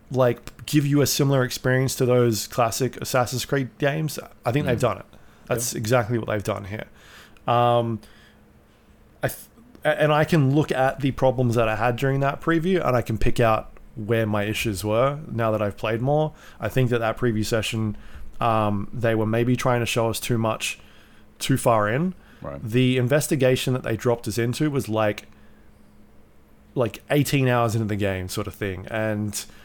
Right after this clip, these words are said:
Speaker 1: I am, like, running around, not really understanding the mechanics and the, the, how things worked. And then when I got to that point, I was like, "Ah, yeah, well, I've done this before in a bunch of other investigations. I know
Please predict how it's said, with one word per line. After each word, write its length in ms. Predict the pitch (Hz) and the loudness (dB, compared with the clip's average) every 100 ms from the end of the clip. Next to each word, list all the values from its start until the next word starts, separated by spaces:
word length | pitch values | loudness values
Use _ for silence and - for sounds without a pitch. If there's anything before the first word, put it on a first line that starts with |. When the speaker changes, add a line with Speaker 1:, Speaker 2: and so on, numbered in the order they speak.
| - - - | -20 -20 -6
Speaker 1:
I 160 | 127 127 | 0 2
am, 200 | 117 113 | 0 0
like, 220 | 110 101 | -2 -2
running 280 | 110 110 107 | -4 -4 -6
around, 400 | 101 107 110 107 | -4 -2 -2 -4
not 120 | 104 - | -6 -8
really 220 | 110 120 | -10 -8
understanding 420 | 113 110 113 104 | -8 -6 -6 -4
the 80 | 98 | -6
mechanics 480 | 104 135 139 135 - | -2 0 2 0 -2
and 100 | 107 | -2
the, 140 | 110 | -2
the, 320 | 113 107 104 - - - | -2 -2 -2 -6 -20 -18
how 180 | - 120 | -4 -2
things 380 | - 113 107 95 | 0 -2 -2 -4
worked. 520 | 107 131 131 135 - - - - - | 0 2 2 -2 -10 -18 -20 -20 -8
And 120 | 113 117 | -4 0
then 80 | 123 | 0
when 100 | 117 | 0
I 60 | |
got 280 | 101 135 160 | 0 2 2
to 80 | 147 | 2
that 280 | 131 107 - | 2 2 -4
point, 260 | 110 104 - | -4 -4 -2
I 40 | |
was 160 | 107 104 | -4 -2
like, 140 | 104 - | -2 0
"Ah, 240 | 147 92 | 0 0
yeah, 220 | - 135 110 | -2 0 0
well, 240 | 113 117 | 2 2
I've 180 | 117 107 | 0 2
done 180 | 127 139 | 2 2
this 140 | 127 | -2
before 320 | 120 - 123 | -2 0 0
in 60 | 107 | 0
a 60 | |
bunch 260 | 98 113 104 | 0 -2 0
of 80 | 107 | 0
other 220 | 139 120 | 2 2
investigations. 760 | 104 104 - 107 101 95 104 | 2 -2 -2 -4 -4 -4 -6
I 80 | 101 | -4
know 320 | 104 120 117 | -2 0 0